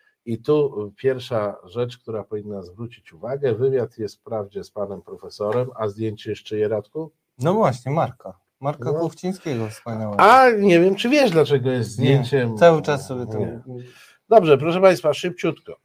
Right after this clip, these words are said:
Speaker 1: Relacje z Węgrami były na zakręcie. Premier Morawiecki pod koniec, e, lipca stwierdził, że drogi Polski i Węgier się rozeszły. To jest pytanie.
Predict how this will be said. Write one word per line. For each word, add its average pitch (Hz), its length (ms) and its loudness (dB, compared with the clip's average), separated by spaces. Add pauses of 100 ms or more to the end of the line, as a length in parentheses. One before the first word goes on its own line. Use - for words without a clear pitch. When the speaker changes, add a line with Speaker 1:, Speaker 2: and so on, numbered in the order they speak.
(540)
Speaker 1:
Relacje 190 520 8
z 165 40 -2
Węgrami 160 540 2
były 156 260 -2
na 147 120 0
zakręcie. 139 560 -2
Premier 127 360 -4
Morawiecki 123 520 -2
pod 123 200 -10
koniec, 123 500 -8
e, 110 200 -2
lipca 120 380 -4
stwierdził, 117 500 -8
że 110 180 -4
drogi 110 300 -8
Polski 113 340 -8
i 101 40 -12
Węgier 107 340 -6
się 101 160 -8
rozeszły. 90 480 -12 (100)
To 104 120 -16
jest 101 200 -14
pytanie. 92 380 -10